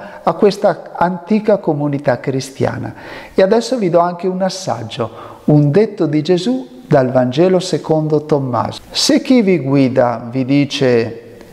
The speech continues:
'Sì, il regno è nei cieli',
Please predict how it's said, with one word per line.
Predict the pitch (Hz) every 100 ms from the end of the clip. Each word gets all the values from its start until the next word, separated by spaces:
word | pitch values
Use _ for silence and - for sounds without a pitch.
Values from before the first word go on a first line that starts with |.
| - -
'Sì, | - - 247 123 - - - - -
il | - 123
regno | 113 139 170 160 143 123 - -
è | 123
nei | 127 147 156 151
cieli', | - 120 117 113 147 175 -